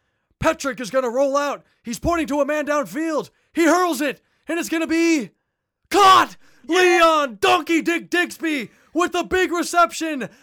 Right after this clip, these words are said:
Speaker 1: thirty-five yards and a first down.
Speaker 2: It's amazing that man can run.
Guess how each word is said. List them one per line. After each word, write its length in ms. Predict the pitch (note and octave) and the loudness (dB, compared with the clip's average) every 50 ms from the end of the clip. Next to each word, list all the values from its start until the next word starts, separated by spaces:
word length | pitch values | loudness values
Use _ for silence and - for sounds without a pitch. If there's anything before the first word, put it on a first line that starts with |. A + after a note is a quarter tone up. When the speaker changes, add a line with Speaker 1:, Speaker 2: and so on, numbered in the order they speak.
| _ _ | _ _
Speaker 1:
thirty-five 600 | - D#4 D#4+ D#4+ D4+ D4+ C4+ - C4 C#4 C4+ B3 | -6 -4 -4 -2 -2 -4 -4 -2 -2 -2 -2 -2
yards 420 | A3+ B3 B3 A#3+ A#3+ A#3 G#3 F3+ G#3+ | -2 -2 -2 -2 -2 -4 -4 -4 -4
and 100 | A#3+ A3+ | -4 -4
a 100 | G3+ F3+ | -4 -4
first 280 | G3 G3+ G3 D#3+ - | -4 -6 -8 -8 -8
down. 560 | F3 E3+ E3 D3+ C#3+ C#3 C3 A#2 G#2+ G2 G2 _ _ _ _ _ _ _ _ _ _ _ _ _ _ _ _ _ | -8 -8 -8 -8 -8 -10 -12 -14 -16 -20 -20 _ _ _ _ _ _ _ _ _ _ _ _ _ _ _ _ _
Speaker 2:
It's 100 | _ - | _ -20
amazing 480 | B2 C3 C3+ D3 D3+ D#3+ C#3+ C3 B2+ A#2+ | -16 -14 -12 -12 -10 -10 -12 -12 -14 -14
that 180 | A#2 A2 A2 | -14 -14 -14
man 220 | A2+ A2 A2 A2+ G#2+ | -14 -14 -14 -16 -16
can 140 | - G#2+ G2 | -18 -18 -18
run. 340 | G2 G#2 G2+ G2+ F#2+ F#2 | -16 -16 -16 -16 -18 -20